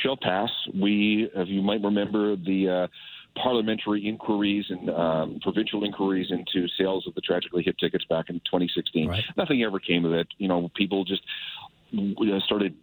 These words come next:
Speaker 1: do-, doing stories on how tickets are sold to concerts and realizing that it is a giant, giant, hugely complex situation that has no easy answers. If there was something better than Ticketmaster, if there was something better than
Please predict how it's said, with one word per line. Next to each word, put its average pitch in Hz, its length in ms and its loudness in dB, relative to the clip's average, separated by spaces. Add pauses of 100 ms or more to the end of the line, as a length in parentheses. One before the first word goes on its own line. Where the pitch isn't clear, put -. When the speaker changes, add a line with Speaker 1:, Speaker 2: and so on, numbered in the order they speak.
(100)
Speaker 1:
do-, 110 200 2
doing 98 360 0
stories 104 420 2 (120)
on 90 100 0
how 90 160 0 (100)
tickets - 280 -2
are 80 160 -2
sold 113 340 2 (140)
to - 120 -10
concerts 65 440 -2 (480)
and 90 480 2
realizing 98 480 0
that 90 120 2
it 95 240 -2
is 92 180 2 (120)
a 90 180 0 (280)
giant, 98 420 2 (420)
giant, 98 400 2 (760)
hugely 101 460 2
complex 87 580 0
situation 78 640 0
that 76 140 2
has 80 200 0
no 90 180 2
easy 80 360 0
answers. 76 480 0 (480)
If 160 160 2
there 156 120 4
was 143 160 2
something 123 280 0
better 95 240 4
than 95 160 -4
Ticketmaster, 78 800 0
if - 80 0
there 98 80 2
was 98 140 2
something 127 320 2
better 98 320 2
than 85 260 0